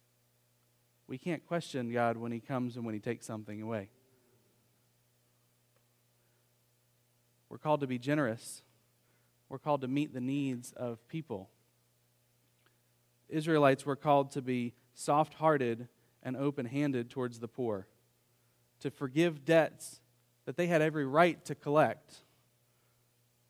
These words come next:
They, they gave of themselves. They had to,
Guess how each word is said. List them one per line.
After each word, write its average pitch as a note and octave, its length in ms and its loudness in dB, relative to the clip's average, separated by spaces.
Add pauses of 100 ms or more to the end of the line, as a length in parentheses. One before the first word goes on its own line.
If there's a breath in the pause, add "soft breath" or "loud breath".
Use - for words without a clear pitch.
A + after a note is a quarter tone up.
(460)
They, A#3 160 -4 (320)
they F3+ 100 -2
gave G#3 300 2
of D3+ 160 0
themselves. A#2+ 800 -2 (1040)
They G3+ 140 6
had G#3 340 4
to, F#3+ 280 4